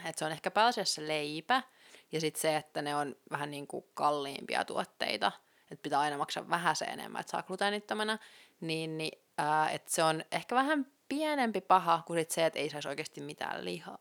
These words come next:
koska mä kyllä tykkään <laughs> liharuoasta. Entä Joppe?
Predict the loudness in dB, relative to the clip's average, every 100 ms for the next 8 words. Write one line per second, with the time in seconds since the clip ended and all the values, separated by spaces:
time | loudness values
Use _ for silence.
0 | -12 -12 -8 -6 -4 -4 -6 -4 4 6
1 | 6 6 4 4 4 4 4 2 0 -4
2 | -2 -2 -8 -10 0 0 0 -4 -14 _
3 | -20 -8 -2 0 0 2 2 4 4 4
4 | 2 -2